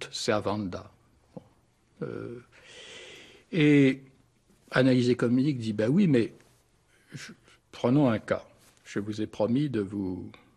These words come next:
livrer un médicament pour, euh,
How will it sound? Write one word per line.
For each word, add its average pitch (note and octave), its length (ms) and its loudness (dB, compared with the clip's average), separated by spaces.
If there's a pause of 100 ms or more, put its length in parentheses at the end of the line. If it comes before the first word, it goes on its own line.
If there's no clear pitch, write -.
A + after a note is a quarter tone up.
(260)
livrer A2+ 340 0
un F#2+ 60 -2
médicament G#2 560 -6 (1500)
pour, G#2+ 240 0
euh, F2 340 -6